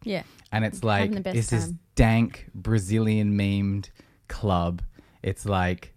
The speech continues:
Speaker 2: lasers on the floor. It's going off.
Speaker 1: Yeah.
Speaker 2: You know, there's the V I P area.
Speaker 1: Mm-hmm. Mm-hmm.
Speaker 2: It's like Miami
Speaker 1: Yep.
Speaker 2: in the sand. Well,
Speaker 1: Miami.
Speaker 2: Miami's got sand anyway, but, you know, in the desert
Speaker 1: Mm-hmm.
Speaker 2: sand. And, uh,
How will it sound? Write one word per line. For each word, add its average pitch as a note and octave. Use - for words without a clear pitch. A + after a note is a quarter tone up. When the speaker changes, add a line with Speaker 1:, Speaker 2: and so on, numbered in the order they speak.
Speaker 2:
lasers G#2
on G#2
the F#2+
floor. G2
It's G#2
going G2
off. G2+
Speaker 1:
Yeah. E3+
Speaker 2:
You G#2
know, G2
there's G2+
the G2
V F#2
I F#2
P B2
area. A#2
Speaker 1:
Mm-hmm. G#3
Mm-hmm. G3
Speaker 2:
It's A3
like B2
Miami A2
Speaker 1:
Yep. F#3
Speaker 2:
in A#2
the G#2
sand. F2+
Well, F#2+
Speaker 1:
Miami. G2
Speaker 2:
Miami's G#2
got F#2+
sand F2+
anyway, E2+
but, F#2+
you A2+
know, F2+
in G2+
the G#2
desert F#2+
Speaker 1:
Mm-hmm. -
Speaker 2:
sand. G2+
And, A2
uh, G#2